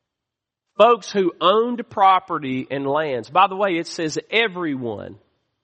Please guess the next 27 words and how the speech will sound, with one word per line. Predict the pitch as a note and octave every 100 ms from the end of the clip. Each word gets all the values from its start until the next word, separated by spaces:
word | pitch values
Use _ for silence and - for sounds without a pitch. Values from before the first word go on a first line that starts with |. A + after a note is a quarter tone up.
| _ _ _ _ _ _ _ _ _ _ _ _ _ _ _ -
Think | B3
about | G#3 F#3+ F3
that, | F3
especially | - B3+ - G3+
leaders | F3 F#3 E3+ C#3+
in | C#3+
the | B2+
room. | C3+ A2 F#2+ _ _ _ -
Deacons, | F3 C#3+ A2+
trustees, | - E3+ - D3
family | - E3+ D#3
group | D3+
leaders, | D3+ C3 A2
servant | - F3 F3 D#3
leaders | D3 D#3 C#3+ E3
in |
the | C3
church. | - D3+ - _ _ _ -
Think | A#3
about | G3+ E3 C#3+
this. | A2 - _ _ _
It | A3+ A3+
says | A#3+ G3 D3 - _
everybody | - C#4 D#4+ G3+ E3+ A#2+ A#2 G#2 G#2 - _ _ _ _ _ _
who | G#3+ G#3
had | D#3+ G3+ F#3
means | E3 G3 A3+ E3 B2 F3 - -